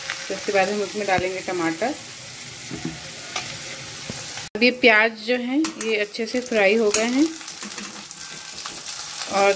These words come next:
थोड़े हो रहे हैं, तो अब हम इसमें डाल देंगे। मैं एकदम से पहले मसाले नहीं डालती, पहले मैं सारी चीज़ों को अच्छे से भूंज लेती हूँ। के बाद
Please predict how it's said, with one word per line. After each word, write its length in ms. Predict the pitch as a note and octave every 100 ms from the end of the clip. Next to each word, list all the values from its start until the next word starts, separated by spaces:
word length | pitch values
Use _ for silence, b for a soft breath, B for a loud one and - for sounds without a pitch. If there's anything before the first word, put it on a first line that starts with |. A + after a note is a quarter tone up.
| G#3+
थोड़े 180 | G#3
हो 220 | G#3+ G3 G3+
रहे 180 | G#3
हैं, 200 | G#3+ A3+ D#4+ D#4+ - - - - - - - - - - - - - - -
तो 60 | F#3+
अब 200 | G#3 G#3
हम 180 | A3 G#3+
इसमें 260 | G#3 A3+
डाल 300 | G#3+ G3 G3
देंगे। 380 | G#3 G#3 G#3+ D4+ - - - - - - - - - - - - - - - - - - - - - -
मैं 120 | A#3
एकदम 340 | A3+ A3 A#3 A#3
से 60 |
पहले 220 | C4 A#3 A#3+
मसाले 420 | A3 G#3+ G3+ G#3
नहीं 160 | A3+
डालती, 280 | A3+ G3+ G#3
पहले 220 | A3+ A3
मैं 140 | A3 A3+
सारी 260 | A3 F#3+
चीज़ों 260 | G#3 G#3+ G#3+
को 80 | G#3+
अच्छे 260 | G#3 A3+
से 180 | G#3+ C#4 D#4+ - - - - -
भूंज 300 | G#3+ A3 G#3+
लेती 360 | G#3+ G#3 A3+
हूँ। 140 | A#3+ E4 - - - - - - - -
के 100 | G#3
बाद 400 | F#3+ G3 G3